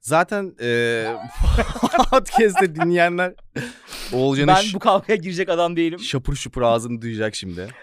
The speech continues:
Speaker 2: Şu an beşini de yedim. Çok mutluyum. Önümüzdeki bir saat tamamen benim.
Speaker 1: Evet, önümüzdeki yarım saat benim konuşmam lazım
Speaker 2: Çünkü
Speaker 1: şu anda.
Speaker 2: bunu konuşacağız birazdan. İrade tüketilen bir şey.
Speaker 1: Hı hı.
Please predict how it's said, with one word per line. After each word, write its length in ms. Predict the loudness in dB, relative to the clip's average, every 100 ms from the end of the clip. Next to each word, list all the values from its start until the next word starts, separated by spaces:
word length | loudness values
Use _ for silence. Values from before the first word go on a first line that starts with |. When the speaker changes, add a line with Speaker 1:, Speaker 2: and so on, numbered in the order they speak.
| _
Speaker 2:
Şu 140 | -4
an 120 | -2
beşini 260 | -2 -4 -4
de 40 |
yedim. 280 | -6 -8 -12 -18 -12
Çok 160 | -12 -12
mutluyum. 300 | -14 -14 -16 -14 -6 -4 -4 -2
Önümüzdeki 360 | -2 0 -2
bir 60 | -2
saat 320 | 2 2 2
tamamen 460 | -2 0 2 0 0
benim. 240 | -4 -6 -16 -4
Speaker 1:
Evet, 180 | -2 0
önümüzdeki 340 | 0 0 0
yarım 140 | 0 2
saat 180 | 0
benim 160 | 2 0
konuşmam 480 | 0 -4 -4 -4 -2
lazım 220 | 0 0
Speaker 2:
Çünkü 80 | 0
Speaker 1:
şu 120 | 0
anda. 300 | -2 -4 -14 _ -6
Speaker 2:
bunu 200 | -4 -4
konuşacağız 420 | -4 -4 -4 -2
birazdan. 420 | -2 -2 -6 -10 -2
İrade 540 | 2 2 0 -4 -6
tüketilen 460 | -12 -10 -6 -4 -4
bir 60 | -8
şey. 240 | -12 -14 _ _
Speaker 1:
Hı 60 | -4
hı. 240 | -2 -4